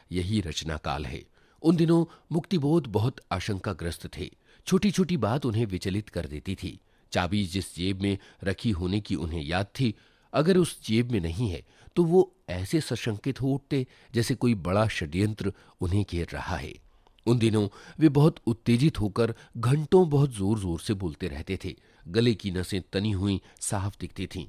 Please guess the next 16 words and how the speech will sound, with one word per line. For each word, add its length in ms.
कनपटी 520
लौकती 380
थी, 280
दम 200
भर 160
आता 260
था 320
और 140
वे 220
डबल 360
स्ट्रॉन्ग 540
चाय 240
की 160
मांग 240
करते 380
थे। 120